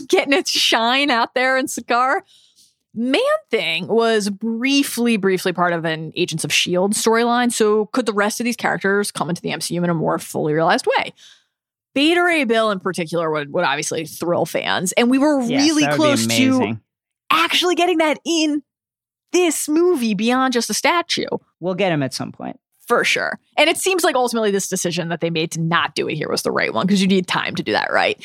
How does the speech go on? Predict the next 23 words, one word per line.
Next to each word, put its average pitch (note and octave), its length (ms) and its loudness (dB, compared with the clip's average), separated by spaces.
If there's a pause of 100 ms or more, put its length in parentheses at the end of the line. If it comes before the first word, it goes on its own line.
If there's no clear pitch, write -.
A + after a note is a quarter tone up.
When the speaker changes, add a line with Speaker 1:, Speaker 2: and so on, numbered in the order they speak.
Speaker 2:
Yeah. C#3 160 -4
Speaker 1:
In B3+ 60 4
an C4+ 80 4
interview C#4+ 300 2
with, A#3 200 0
with G#3+ 200 -6
Crave G3+ 260 0
Online, F3 420 -2
Feige F#3 380 -4
revealed F3+ 320 0
that F3+ 80 -2
Ragnarok E3 540 -4 (100)
almost G#3 560 0
featured - 440 -12 (720)
a - 20 -6
cameo. - 520 -8
Quote, - 300 2 (1000)
"There G#3 80 2
was A3 100 2
a G#3+ 60 0
Beta A3 240 2
Ray A3+ 160 2
Bill," G3+ 420 -2